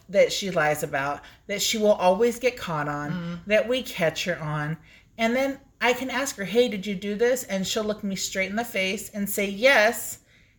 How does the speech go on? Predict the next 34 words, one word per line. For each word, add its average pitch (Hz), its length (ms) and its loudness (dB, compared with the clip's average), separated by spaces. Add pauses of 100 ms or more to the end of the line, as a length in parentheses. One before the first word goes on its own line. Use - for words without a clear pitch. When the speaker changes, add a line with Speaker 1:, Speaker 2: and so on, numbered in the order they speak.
(140)
Speaker 1:
And 208 220 0
she's 254 300 -2
lying. 262 680 2
Speaker 2:
Why 269 120 0
you 381 80 2
gotta 415 180 2
lie 196 180 6
about 196 200 -2
my 175 80 -2
friend 165 260 -6
and 151 80 -6
me? - 140 -10 (180)
Look, 202 200 4 (380)
so, 214 280 4 (180)
Speaker 1:
<laughs> 294 160 -6
Speaker 2:
uh, 214 220 2 (100)
me 208 260 2
and 269 100 2
my 262 100 2
niece, 190 560 -2 (300)
we're, 196 240 0
like, 202 320 -2 (580)
we're 196 160 -2
best 185 560 -2
frenemies. 165 800 -4 (1040)
So 185 440 2
Speaker 1:
Literally. 160 680 2
Speaker 2:
we 233 380 0
literally 233 720 2
love 196 600 0 (240)
to 214 100 -4
hate 180 280 0
each 165 200 -6
other. 92 200 -12